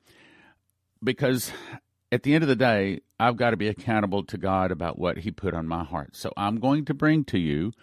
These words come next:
what I feel like he has put on my heart. And in case you're wondering why there was not a broadcast out Monday morning at eight o'clock like there normally is, it's because I'm just now making it. And so it will be late getting out.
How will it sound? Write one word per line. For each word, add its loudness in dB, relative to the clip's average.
what 4
I 6
feel 2
like 4
he 4
has 0
put -2
on 4
my 4
heart. 2
And -2
in -2
case -2
you're 4
wondering 2
why 4
there 2
was 0
not 4
a 0
broadcast 4
out 0
Monday 2
morning 2
at 2
eight 0
o'clock 2
like 0
there 0
normally 4
is, -2
it's -6
because -2
I'm 0
just -2
now 2
making -2
it. -18
And 0
so 0
it -2
will 2
be 2
late 2
getting 2
out. -4